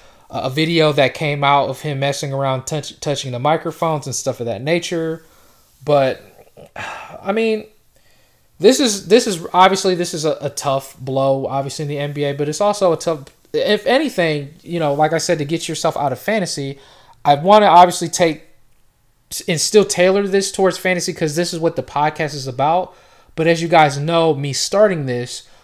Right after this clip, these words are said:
um, I'm able to kinda share things in a different perspective, especially sharing the faith on, you know, how things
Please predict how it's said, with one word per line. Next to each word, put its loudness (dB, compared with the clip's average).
um, 2
I'm 0
able 0
to -6
kinda -2
share 0
things -2
in -4
a -6
different -6
perspective, -8
especially -4
sharing -4
the -8
faith -4
on, -8
you -8
know, -6
how -4
things -10